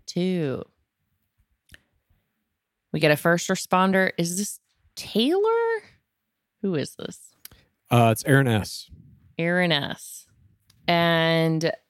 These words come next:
Speaker 1: Charity says, "It's such a funny, sincere, creative batch of men. It's a crazy way to find love, but I know the process works. I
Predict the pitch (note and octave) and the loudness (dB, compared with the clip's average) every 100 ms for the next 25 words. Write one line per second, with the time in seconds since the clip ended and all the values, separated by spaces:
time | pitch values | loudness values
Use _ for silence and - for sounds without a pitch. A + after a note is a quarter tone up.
0 | - - G#3 A#3 A3 G#3+ G3+ F3 G3 F#3+ | -8 0 2 2 2 0 0 -4 -4 -2
1 | E3+ - G#3 A#3+ A#3+ F3 D#3+ G3 F#3 - | -6 -2 0 0 0 -2 -4 -2 -2 0
2 | F3 D#3+ D#3 D3 - D#3+ G3+ A3 G#3 G#3 | 0 0 0 -2 -2 -2 2 4 4 2
3 | G3+ - D#3+ - - E3+ D#3+ D#3+ D#3 D3 | 0 -4 -12 -14 -4 -4 -2 -2 -2 -2
4 | D#3 C#3+ C#3 D3 F3 F#3+ F3+ E3+ D3 C#3+ | -2 0 0 -2 0 0 0 0 0 2
5 | C#3 C3+ C3+ - D3+ C3+ - A#2+ - F3 | 0 0 -2 -2 -2 -2 -4 -8 -8 -2
6 | F#3+ F#3 - - | -2 -2 -6 -10